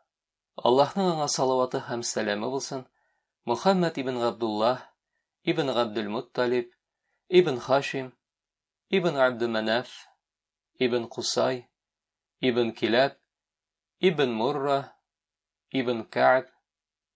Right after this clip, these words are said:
ибн Луай, ибн Галиб,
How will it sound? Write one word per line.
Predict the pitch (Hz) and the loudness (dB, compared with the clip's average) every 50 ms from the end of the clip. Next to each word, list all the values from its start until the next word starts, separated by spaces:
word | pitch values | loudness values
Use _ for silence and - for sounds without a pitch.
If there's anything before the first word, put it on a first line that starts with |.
| _ _ _ | _ _ _
ибн | - 135 123 110 123 120 113 110 | -4 -2 0 0 -2 -2 0 0
Луай, | 113 110 113 123 139 143 139 135 - _ _ _ _ _ _ _ _ _ _ _ _ _ _ _ - | 0 2 2 2 2 0 -2 -6 -12 _ _ _ _ _ _ _ _ _ _ _ _ _ _ _ 2
ибн | 175 185 147 151 131 123 110 | 2 2 4 2 0 0 2
Галиб, | 95 113 131 143 143 147 101 - | 4 4 4 4 2 -2 -6 -10